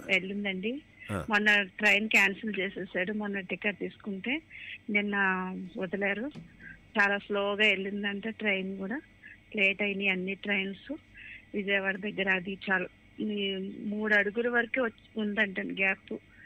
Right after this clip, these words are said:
Speaker 1: ఆ రైల్వే ట్రాక్ బ్రిడ్జ్ ఉంటది కదండి, దానికి.
Speaker 2: ఓకే.
Speaker 1: నాకు రాత్రంతా భయం వేసిపోయిందండి, ఎక్కడైనా ఆగిపోద్దేమో, అర్ధరాత్రి
Speaker 2: యా,
Speaker 1: ఒంటి గంటన్నర
Speaker 2: యా,
Speaker 1: అవుతుంది.
Speaker 2: మేడం, మా, మా, my sincere advice ఏంటంటే ఈ టైంలో మీరు, ఆ,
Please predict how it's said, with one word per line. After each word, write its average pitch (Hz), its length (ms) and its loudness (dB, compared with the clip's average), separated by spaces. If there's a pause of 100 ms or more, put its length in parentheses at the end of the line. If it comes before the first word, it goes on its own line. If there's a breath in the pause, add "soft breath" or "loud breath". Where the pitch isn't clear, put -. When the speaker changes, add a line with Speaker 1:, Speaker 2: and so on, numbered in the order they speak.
(380 loud breath)
Speaker 1:
ఆ 202 60 4
రైల్వే 196 360 4
ట్రాక్ 202 400 0
బ్రిడ్జ్ 185 340 -4
ఉంటది - 280 -4
కదండి, 190 460 -4
దానికి. - 720 -8
Speaker 2:
ఓకే. - 200 -4
Speaker 1:
నాకు 208 260 4
రాత్రంతా 208 580 2
భయం 196 300 4
వేసిపోయిందండి, 196 920 -4 (1040 loud breath)
ఎక్కడైనా 196 360 2
ఆగిపోద్దేమో, 196 640 2
అర్ధరాత్రి 196 480 4
Speaker 2:
యా, - 60 6
Speaker 1:
ఒంటి 139 120 2
గంటన్నర 196 380 2
Speaker 2:
యా, 180 40 4
Speaker 1:
అవుతుంది. 120 380 4
Speaker 2:
మేడం, 101 320 2
మా, 120 80 4
మా, 127 280 2
my 131 160 2
sincere 139 460 2
advice 110 320 4
ఏంటంటే 98 400 0
ఈ 143 200 4
టైంలో 156 540 4
మీరు, 123 520 4 (680 soft breath)
ఆ, 110 480 2